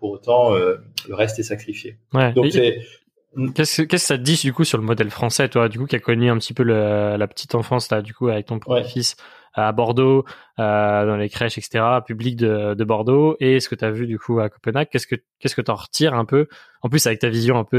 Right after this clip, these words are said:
Speaker 2: euh, voilà, administration, <laughs> euh, ou fonctionnaire, qu'est-ce que
Speaker 1: Mhm.
Speaker 2: t'en retires sur le modèle français ?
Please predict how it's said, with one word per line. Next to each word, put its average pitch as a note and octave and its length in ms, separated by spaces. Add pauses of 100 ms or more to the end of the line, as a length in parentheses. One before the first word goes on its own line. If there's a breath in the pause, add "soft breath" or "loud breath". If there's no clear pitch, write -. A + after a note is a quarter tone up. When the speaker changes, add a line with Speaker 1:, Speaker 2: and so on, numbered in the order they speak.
Speaker 2:
euh, G#2 160
voilà, G#2+ 240
administration, G#2 800
<laughs> - 20
euh, A2+ 200
ou A#2+ 60
fonctionnaire, A#2+ 480
qu'est-ce C#3 120
que C3 60
Speaker 1:
Mhm. A#2+ 60
Speaker 2:
t'en - 80
retires - 240
sur - 100
le A2 60
modèle G#2+ 160
français ? A2 320